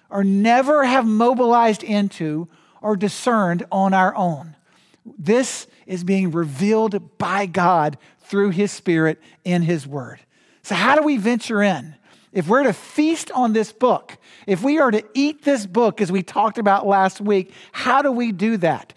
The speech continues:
And there is an ancient practice entitled the Lectio Divina, our spiritual reading.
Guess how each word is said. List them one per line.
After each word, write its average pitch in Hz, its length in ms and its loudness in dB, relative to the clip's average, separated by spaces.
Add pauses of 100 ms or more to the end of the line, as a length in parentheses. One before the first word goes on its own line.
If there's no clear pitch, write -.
(120)
And 196 120 -6
there 240 160 0
is 220 120 -2
an 214 180 -4
ancient 262 460 -4
practice 170 640 -2 (580)
entitled 208 460 2
the 185 100 0
Lectio 190 500 0
Divina, 165 520 -4
our 185 100 -6
spiritual 220 760 -6
reading. 156 440 -4